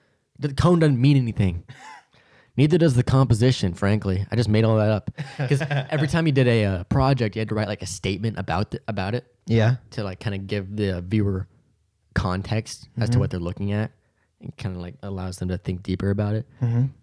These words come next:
Speaker 1: Those were the funnest things to write.
Speaker 2: Really?
Speaker 1: 'Cause I would just make it this meaning, this bull crap meaning.
Speaker 2: <laughs>
Speaker 1: And I, I, I did this in design 'cause we had to do these, like, bigger projects in design,
Speaker 2: Yeah.
Speaker 1: like, with paint and all these different,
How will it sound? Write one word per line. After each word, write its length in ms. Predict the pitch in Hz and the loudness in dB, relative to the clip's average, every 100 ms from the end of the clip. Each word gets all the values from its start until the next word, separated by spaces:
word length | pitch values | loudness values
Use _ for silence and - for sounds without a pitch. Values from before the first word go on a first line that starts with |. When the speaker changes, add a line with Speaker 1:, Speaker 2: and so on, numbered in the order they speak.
| _ _ _ - | _ _ _ 0
Speaker 1:
Those 200 | 113 117 | 2 4
were 80 | 113 | 4
the 60 | |
funnest 460 | 107 - 98 92 - | 2 0 0 0 -2
things 240 | 98 98 95 | 0 0 0
to 80 | 87 | 0
write. 340 | 85 95 - - | -2 -4 -6 -4
Speaker 2:
Really? 280 | 104 101 - - - | 0 0 -2 -6 2
Speaker 1:
'Cause 220 | 143 131 | 4 6
I 100 | 131 | 4
would 100 | 156 | 2
just 140 | 165 | 2
make 160 | 156 147 | 2 2
it 60 | 143 | 2
this 160 | 139 | 2
meaning, 520 | 127 123 120 117 107 | 2 0 0 0 -2
this 140 | 123 123 | -4 -4
bull 680 | 123 127 - - 147 147 | -4 -6 -8 -4 2 2
crap 400 | 143 127 117 117 | 2 4 4 4
meaning. 440 | 107 110 107 90 87 | 2 4 4 2 -2
Speaker 2:
<laughs> 40 | - - - - - - - - | -6 -8 -12 -14 -16 -20 -20 -4
Speaker 1:
And 160 | 135 123 | -2 0
I, 120 | 123 | -2
I, 220 | 110 123 127 | -2 -2 0
I 60 | |
did 180 | 127 156 | 0 2
this 160 | 160 120 | 2 2
in 100 | 107 | 2
design 680 | 101 85 87 80 73 82 - | 0 2 0 0 -2 -4 -2
'cause 160 | 107 98 | -2 0
we 100 | 104 | 0
had 80 | 104 | 0
to 40 | |
do 60 | 95 | -2
these, 200 | 95 90 | -2 -2
like, 240 | 92 - _ _ _ _ _ _ - 85 80 - _ _ - | -6 -8 _ _ _ _ _ _ -18 -14 -14 -16 _ _ -2
bigger 260 | 92 92 | 0 0
projects 580 | 90 92 87 98 92 - | 2 2 2 2 0 0
in 80 | 98 | -2
design, 420 | 101 98 92 95 | 0 0 0 2
Speaker 2:
Yeah. 220 | 135 120 | 2 2
Speaker 1:
like, 140 | 101 - | 0 -4
with 100 | - | -6
paint 360 | - 85 87 | -4 -4 -6
and 200 | 85 87 | -4 -4
all 60 | 87 | -2
these 140 | 92 | -4
different, 340 | - - 82 | -4 -4 -6